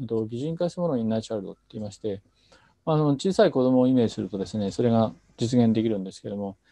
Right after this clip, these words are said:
えーと、小さい子供の頃の自分自身を思い描いて、自分が、大人の自分が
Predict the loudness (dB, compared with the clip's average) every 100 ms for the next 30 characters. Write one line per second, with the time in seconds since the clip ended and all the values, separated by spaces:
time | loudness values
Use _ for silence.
0 | _ _ _ -2 0 2 2 2 0 -2
1 | 2 2 2 -2 0 -2 0 0 0 -2
2 | -4 -6 -6 -4 -2 -2 -2 -4 -2 -2
3 | -2 -4 -2 0 0 0 -2 -2 -2 -2
4 | -2 -2 -4